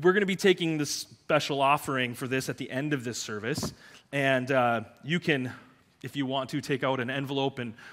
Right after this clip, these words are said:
write this certain project on that envelope if that's how you wanna give, or you can give online, and we'll have links for that at the end. Um, but I just wanna say thank you for praying about this and being a generous church.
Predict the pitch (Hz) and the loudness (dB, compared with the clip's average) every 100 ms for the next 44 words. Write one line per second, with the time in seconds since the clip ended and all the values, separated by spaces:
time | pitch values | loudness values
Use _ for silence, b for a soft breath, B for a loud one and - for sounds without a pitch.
0 | B 127 143 139 139 127 151 127 - 131 | B 2 2 2 -2 -2 -2 -4 -2 2
1 | 135 147 127 131 135 135 139 127 139 131 | 2 0 -4 -2 0 2 0 2 -2 -2
2 | 143 135 127 147 131 147 139 131 131 123 | 0 0 0 -2 0 0 -2 -2 -4 -2
3 | 139 131 127 123 123 131 131 127 127 131 | -2 -2 -4 -4 -6 -4 -2 -2 0 0
4 | 127 120 127 131 123 120 B B B 123 | 0 -2 -2 2 0 0 B B B -6
5 | 131 127 - 127 123 123 123 123 117 127 | -4 -6 -6 -4 0 0 0 -4 -4 -4
6 | 120 113 B B B _ 135 123 113 107 | -4 -8 B B B _ -2 0 -2 -8
7 | 95 _ _ _ _ _ _ - - 156 | -12 _ _ _ _ _ _ -20 -6 2
8 | 160 165 190 214 - 151 - 139 139 143 | 4 4 2 0 2 0 0 -4 -4 -4
9 | 131 - 131 135 127 127 120 135 120 127 | -4 -2 -2 -2 -2 -2 -2 -4 -6 -6
10 | 117 131 120 110 123 120 120 113 - - | -6 -6 -6 -6 -6 -6 -6 -8 -6 -4
11 | 113 - - | -4 -4 -8